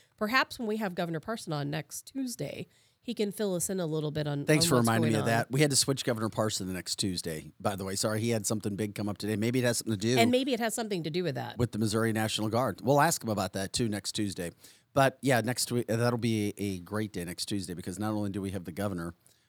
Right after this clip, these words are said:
Speaker 2: we've also got the attorney general on the same day. <laughs> So we look forward
Speaker 1: It's
Speaker 2: to
Speaker 1: gonna
Speaker 2: that
Speaker 1: be
Speaker 2: show.
Speaker 1: a,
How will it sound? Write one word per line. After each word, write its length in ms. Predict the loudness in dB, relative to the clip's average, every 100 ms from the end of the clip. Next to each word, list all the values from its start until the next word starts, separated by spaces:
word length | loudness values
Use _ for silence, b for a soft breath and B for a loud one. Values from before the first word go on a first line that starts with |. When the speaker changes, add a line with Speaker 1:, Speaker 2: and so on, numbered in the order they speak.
| _ -6
Speaker 2:
we've 160 | -2
also 320 | 0 0 -2
got 300 | -4 -6 -8
the 100 | -8
attorney 320 | -10 -6 -6 -6
general 400 | -6 -6 -8 -14 _ _
on 120 | -4
the 60 | -2
same 280 | -4 -4 -6
day. 240 | -8 -10
<laughs> 60 | _ _ _ _ b b -4 -2 2 2 2 2
So 280 | 0 2 4
we 140 | 4 2
look 180 | 0
forward 160 | 2 2
Speaker 1:
It's 60 | 4
Speaker 2:
to 60 |
Speaker 1:
gonna 120 | 2 2
Speaker 2:
that 40 |
Speaker 1:
be 140 | 2
Speaker 2:
show. 60 | 0
Speaker 1:
a, 220 | 0 -2